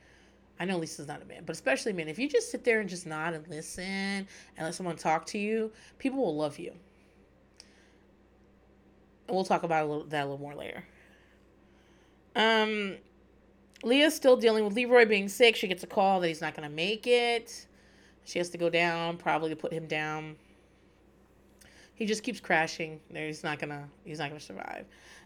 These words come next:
And later we see Frida, Leah looking for Frida. And she says that she's been, uh, she's had Frida for eighteen years.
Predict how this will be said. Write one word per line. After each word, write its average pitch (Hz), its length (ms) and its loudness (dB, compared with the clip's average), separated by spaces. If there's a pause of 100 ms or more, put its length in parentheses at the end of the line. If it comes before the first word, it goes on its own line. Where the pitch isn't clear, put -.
(120)
And 185 300 4
later 202 220 4
we 202 80 0
see 175 880 -2
Frida, 175 540 0
Leah 175 420 2
looking 160 240 -4
for 180 140 -10
Frida. 247 440 -4 (480)
And 175 500 2
she 247 160 -4
says 202 360 0
that 165 520 2 (560)
she's 180 300 -8
been, 165 400 0 (300)
uh, 156 420 0
she's 185 180 -8
had 175 180 2
Frida 175 240 2
for 175 120 -4
eighteen 165 300 -6
years. 208 360 -6